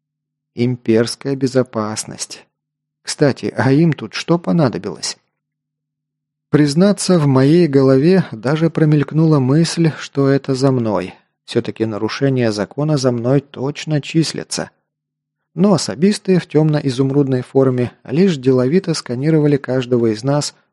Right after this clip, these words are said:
уже знакомыми мне приборами и задавали отстраненные вопросы. Видимо, пытались случайно вывести кого-то на нужную тему.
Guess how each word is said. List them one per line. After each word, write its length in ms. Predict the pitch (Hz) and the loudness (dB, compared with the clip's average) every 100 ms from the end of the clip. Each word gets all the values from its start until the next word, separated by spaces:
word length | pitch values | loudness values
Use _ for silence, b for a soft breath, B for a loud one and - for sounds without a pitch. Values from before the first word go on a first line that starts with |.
| - | -4
уже 280 | 160 151 | 0 2
знакомыми 640 | 151 135 120 147 156 151 147 | 2 0 0 0 2 0 0
мне 280 | 127 127 | -2 -2
приборами 720 | 131 131 120 117 110 104 101 - _ _ _ _ | -2 -2 0 0 0 -4 -10 -16 _ _ _ _
и 80 | 202 | 0
задавали 540 | 175 127 127 135 151 139 | 2 2 2 2 2 2
отстраненные 840 | 120 - 117 117 120 120 113 110 | 0 -4 -10 -8 -8 -10 -10 -8
вопросы. 600 | 107 113 107 92 - - _ _ _ _ _ _ _ _ _ _ | -6 -6 -8 -10 -10 -10 _ _ _ _ _ _ _ _ _ _
Видимо, 440 | 120 185 202 185 | -2 2 4 2
пытались 560 | 175 160 175 175 180 156 | 2 0 2 4 4 2
случайно 680 | - 151 147 165 175 135 113 | 0 -2 0 2 2 2 0
вывести 480 | 120 131 117 - 120 | 2 2 0 -2 -4
кого-то 480 | 113 113 151 156 | 0 0 0 0
на 140 | 135 117 | 0 0
нужную 480 | 117 117 110 117 113 | 2 0 0 -2 -2
тему. 460 | - 107 95 92 | -2 -4 -4 -12